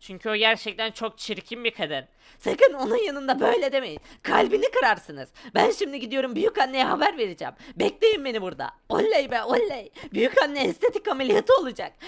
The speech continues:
Speaker 2: Yüzü güzelleşecek. Çok güzel olacak. Hemen gidip büyük anneye haber vereyim.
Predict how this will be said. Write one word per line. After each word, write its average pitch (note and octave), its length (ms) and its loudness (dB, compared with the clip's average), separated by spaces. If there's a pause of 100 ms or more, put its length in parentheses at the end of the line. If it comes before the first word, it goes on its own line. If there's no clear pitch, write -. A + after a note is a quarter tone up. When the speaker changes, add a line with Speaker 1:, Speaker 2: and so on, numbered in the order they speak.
(100)
Speaker 2:
Yüzü D#4+ 260 0
güzelleşecek. C#4+ 840 0 (260)
Çok G#4+ 260 0
güzel D#4+ 320 0
olacak. G#3 300 -6 (300)
Hemen G4 260 0
gidip C#4 240 -8
büyük G#4+ 240 6
anneye C4+ 300 0
haber A4+ 360 2
vereyim. G#3 300 -4